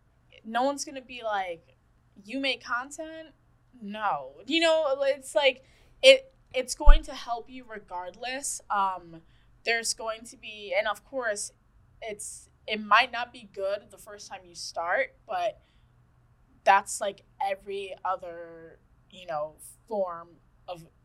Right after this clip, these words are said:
media. It's like writing, directing. When they start,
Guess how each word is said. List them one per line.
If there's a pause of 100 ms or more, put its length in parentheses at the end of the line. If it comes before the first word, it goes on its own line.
(500)
media.
It's
like
writing,
directing. (880)
When
they
start,